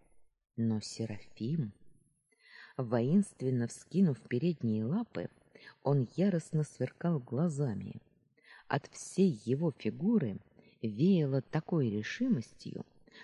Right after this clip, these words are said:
что Синтария взглянула на него по-новому. «Веди!» велел Эгерин,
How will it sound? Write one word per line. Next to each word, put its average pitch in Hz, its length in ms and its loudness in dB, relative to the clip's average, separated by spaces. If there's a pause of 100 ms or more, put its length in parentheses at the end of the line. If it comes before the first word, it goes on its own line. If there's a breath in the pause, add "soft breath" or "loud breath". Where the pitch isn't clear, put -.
что - 320 -4
Синтария 202 720 4
взглянула 151 800 4
на 151 140 -2
него 101 360 -2
по-новому. 87 680 -6 (960)
«Веди!» 127 680 0 (540)
велел 120 380 2
Эгерин, 120 520 2